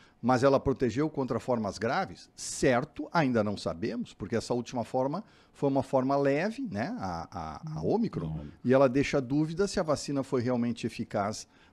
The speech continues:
Speaker 1: pra alguma coisa.
Speaker 2: E na China tem lockdown ainda hoje.
Speaker 1: E é esse é um, é um dos motivos que eu ia agora falar, que é exatamente a notícia que eu puxei. Nós não temos certeza o quanto a máscara funciona,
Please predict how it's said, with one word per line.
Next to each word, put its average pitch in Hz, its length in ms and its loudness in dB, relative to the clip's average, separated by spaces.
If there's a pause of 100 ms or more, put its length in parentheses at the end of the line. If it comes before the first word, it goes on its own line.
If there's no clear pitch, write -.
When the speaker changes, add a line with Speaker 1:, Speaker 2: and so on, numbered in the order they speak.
Speaker 1:
pra 117 140 4
alguma 104 340 2
coisa. 85 480 -4
Speaker 2:
E - 80 -4
na 139 140 0
China 185 280 -2
tem 185 140 -2
lockdown 143 420 -4
ainda 180 220 -4
hoje. 151 340 -8
Speaker 1:
E 208 140 -2 (100)
é 143 140 8
esse 127 320 8
é 151 40 2
um, 135 120 -4 (100)
é 135 60 -4
um 135 100 2
dos 127 140 -4
motivos 135 400 2
que - 100 -2
eu 131 60 6
ia 131 260 4 (160)
agora 110 380 6
falar, 117 320 6
que 123 140 0
é - 20 4
exatamente 107 540 2
a 113 40 2
notícia 113 440 -2
que 131 100 -4
eu 110 60 0
puxei. - 420 -6 (640)
Nós 151 240 4
não 151 160 2
temos 151 320 2
certeza 170 680 2 (220)
o 254 140 6
quanto 175 560 6
a 160 40 6
máscara 123 480 0
funciona, 185 640 -4